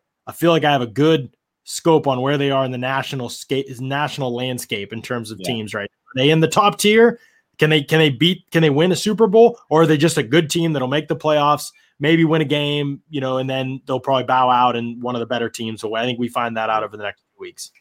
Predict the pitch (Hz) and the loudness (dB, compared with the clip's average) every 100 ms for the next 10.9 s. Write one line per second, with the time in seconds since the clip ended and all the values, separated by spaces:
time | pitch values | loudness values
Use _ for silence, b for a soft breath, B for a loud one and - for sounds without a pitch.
0 | _ _ 143 139 147 143 139 123 131 123 | _ _ -2 0 2 2 2 0 0 -2
1 | 123 - 101 127 123 123 143 147 135 113 | -2 -10 -10 -4 -2 -2 -2 -2 -2 -4
2 | 110 104 120 123 117 101 107 104 101 110 | -4 -4 -4 -4 -6 -2 0 -2 -4 -6
3 | 101 110 101 104 95 95 92 90 - - | -4 -4 -4 -4 -4 -2 -2 -4 -8 -10
4 | 101 92 85 - 110 104 95 87 95 90 | -6 -6 -6 -4 -2 -2 -6 -6 -2 -2
5 | 76 87 82 - 120 113 107 104 - 92 | -4 -10 -12 -4 0 2 2 -2 -4 -4
6 | 95 90 90 90 82 - 101 90 78 73 | -2 -4 -6 -6 -6 -4 0 0 0 -6
7 | - - 95 95 87 85 _ _ _ 107 | -12 -16 -8 -4 -4 -6 _ _ _ -4
8 | 120 120 131 123 113 87 - _ - 120 | 0 2 4 6 4 2 -6 _ -2 2
9 | 156 156 147 143 147 147 123 156 143 147 | 4 4 4 4 2 0 0 2 2 0
10 | 147 127 127 135 131 139 139 135 | -2 -4 -2 -4 -4 -4 -4 -8